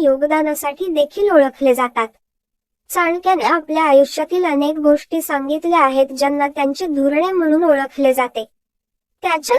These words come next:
धोरणांमध्ये इतके सामर्थ्य आहे की एखादी व्यक्ती कितीही वाईट परिस्थितीत सापडली तरी त्याचे धोरणे त्याला त्वरित मार्ग काढण्यास मदत करतात. आजही ते धोरणे कामी येतात.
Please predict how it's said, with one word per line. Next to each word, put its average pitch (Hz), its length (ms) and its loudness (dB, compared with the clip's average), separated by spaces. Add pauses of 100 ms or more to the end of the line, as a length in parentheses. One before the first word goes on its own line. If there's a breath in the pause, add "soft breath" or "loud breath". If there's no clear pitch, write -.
(100)
धोरणांमध्ये 320 760 0
इतके 302 440 -4
सामर्थ्य 294 560 -2
आहे 269 280 -2
की 302 240 -2
एखादी 285 360 -4
व्यक्ती 311 360 -4
कितीही 311 440 -2
वाईट 294 340 4
परिस्थितीत 330 540 -4
सापडली 294 640 0
तरी 269 240 -6
त्याचे 262 260 0
धोरणे 277 420 2
त्याला 262 320 0
त्वरित 294 440 -2
मार्ग 269 380 0
काढण्यास 269 640 -4
मदत 269 380 0
करतात. 247 340 -2 (840)
आजही 302 460 0
ते 277 180 2
धोरणे 302 480 4
कामी 302 360 -2
येतात. 247 260 -2